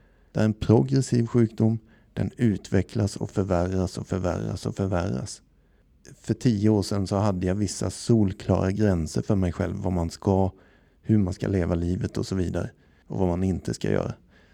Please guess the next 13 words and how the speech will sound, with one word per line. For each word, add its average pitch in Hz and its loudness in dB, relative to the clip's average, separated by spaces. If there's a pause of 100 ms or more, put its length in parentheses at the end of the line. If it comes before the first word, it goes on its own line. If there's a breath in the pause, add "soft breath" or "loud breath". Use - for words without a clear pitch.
(460 soft breath)
Tio 104 4
år 92 2
senare 82 0
så 92 -4
har 90 0
jag 87 -2
gått 92 -4
över 87 -2
de 90 0
där 87 -2
gränserna 90 -4
för - -6 (180)
mång-, 101 -2